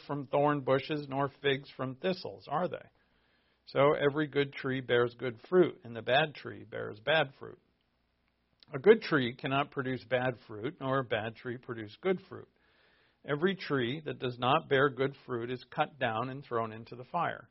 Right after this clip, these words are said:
See, that's exactly what John said. "The axe is at the root of the trees, and when they're cut down, they'll be thrown into the fire." So then, he says, "You'll know them by their fruits." Now, the, <clears throat> the, um, the false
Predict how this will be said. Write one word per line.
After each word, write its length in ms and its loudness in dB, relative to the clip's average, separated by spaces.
See, 60 -12
that's 240 -6
exactly 540 -2
what 240 -6
John 360 0
said. 320 -10
"The 160 -4
axe 320 -2
is 160 -12
at 320 -6
the 80 -10
root 240 -6
of 60 -10
the 80 -12
trees, 520 -10
and 160 -12
when 160 -6
they're 140 -6
cut 260 -2
down, 260 -4
they'll 100 -8
be 120 -10
thrown 300 -10
into 180 -14
the 120 -16
fire." 420 -6
So 320 12
then, 280 10
he 200 4
says, 340 6
"You'll 140 2
know 240 0
them 180 -2
by 200 2
their 180 -4
fruits." 440 -8
Now, 280 10
the, 360 8
<clears throat> 0 -
the, 280 6
um, 460 8
the 100 4
false 400 12